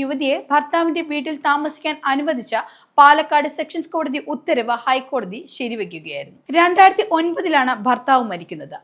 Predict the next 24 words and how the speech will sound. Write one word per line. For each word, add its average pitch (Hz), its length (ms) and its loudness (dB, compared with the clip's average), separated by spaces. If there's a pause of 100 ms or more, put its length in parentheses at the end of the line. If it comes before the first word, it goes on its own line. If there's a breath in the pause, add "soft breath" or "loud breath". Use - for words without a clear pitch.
(320)
അതിനുശേഷം 269 600 0 (260)
കുട്ടികളുമൊത്ത് 330 680 0 (120)
ഭർതൃവീട്ടിൽ 294 640 -2
തന്നെയാണ് 269 400 -2 (120)
യുവതി 220 260 -6 (160)
കഴിഞ്ഞിരുന്നത്. 170 600 -8 (560 soft breath)
എന്നാൽ 381 200 4 (160)
യുവതിയുടെ 359 420 2 (100)
സ്വന്തം 339 440 0
വീട്ടിലെ 320 280 -2 (100)
സ്വത്ത് 311 280 -4 (100)
ഭാഗം 294 380 4
വെപ്പിൽ 254 260 -4 (200)
മറ്റൊരു 277 400 0
വീട് 285 160 -4 (120)
കിട്ടിയെന്നും 202 500 -6 (360 loud breath)
അതിനാൽ 269 320 0 (120)
യുവതിക്ക് 262 440 -4 (160)
ഭർത്താവിന്റെ 311 600 2
വീട്ടിൽ 294 200 -8 (180)
അവകാശമില്ലെന്നും 294 840 -2 (140)
കാട്ടിയാണ് 254 500 -2 (380 soft breath)
മറ്റുള്ളവർ 240 440 -2 (140)
രംഗത്ത് 233 380 -6